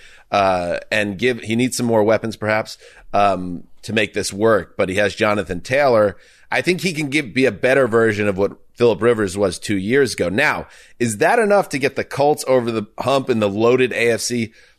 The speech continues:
Probably not, but I at least give them a puncher's chance for some things to coalesce here. Whereas any other scenario outside of Deshaun Watson joining the team,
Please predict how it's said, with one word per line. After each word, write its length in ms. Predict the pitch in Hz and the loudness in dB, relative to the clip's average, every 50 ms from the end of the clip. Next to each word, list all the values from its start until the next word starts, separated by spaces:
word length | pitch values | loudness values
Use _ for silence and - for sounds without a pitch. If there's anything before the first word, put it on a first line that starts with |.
| _ | _
Probably 460 | - - - 139 165 196 208 190 151 | -6 -2 0 2 2 2 2 2 2
not, 580 | 117 110 110 117 135 156 185 - - - - - | 2 0 0 0 0 0 -2 -2 -4 -10 -10 -4
but 140 | - 131 127 | 0 0 2
I 160 | 135 143 147 | 2 0 0
at 100 | 147 139 | -2 0
least 320 | 139 180 214 180 - - | 0 0 0 0 -2 -2
give 240 | - 160 170 156 127 | 0 0 0 0 0
them 140 | 139 139 131 | 0 0 0
a 60 | 117 - | 0 -2
puncher's 500 | - - 120 127 - - 117 104 - - | 0 -2 -2 -2 0 -2 -2 -2 -4 -6
chance 460 | - - 117 110 120 135 147 135 - | -6 -4 -2 -2 0 -2 -2 -4 -6
for 140 | - 113 98 | -6 -6 -6
some 260 | - - - 110 101 | -4 -6 -6 -6 -4
things 340 | - 113 113 120 123 113 - | -2 -2 -2 0 -2 -4 -4
to 120 | - 107 | -6 -6
coalesce 580 | 90 - 117 117 117 107 107 107 110 120 - - | -4 -2 0 0 2 2 2 2 2 2 0 0
here. 280 | 151 151 151 151 147 - - - - - _ | 0 0 0 0 -2 -6 -14 -20 -20 -20 _
Whereas 720 | - - 120 123 127 123 123 123 123 113 104 - - - _ _ | -2 0 2 2 4 4 4 4 2 2 0 -4 -8 -12 _ _
any 260 | 131 143 156 175 170 | -2 0 2 2 2
other 220 | 160 151 143 135 131 | 2 4 4 2 2
scenario 840 | - - 120 117 123 123 127 123 120 113 107 101 101 98 95 92 - - - _ _ - | 2 0 0 0 2 2 4 4 4 4 4 4 4 2 2 -2 -4 -10 -20 _ _ -4
outside 480 | 92 110 110 - - 120 113 107 104 | -2 -2 0 0 2 2 2 2 2
of 80 | 104 92 | 0 -4
Deshaun 340 | 87 95 - 120 113 107 104 | -6 -4 -2 0 0 2 2
Watson 460 | 110 117 123 131 131 - 107 104 98 | 4 4 4 2 2 0 -4 -6 -2
joining 340 | 87 104 104 101 98 98 95 | -2 0 0 0 0 -2 -4
the 100 | 95 90 | -6 -6
team, 440 | - - 101 98 95 95 90 82 | -6 -6 -4 -4 -2 -4 -4 -6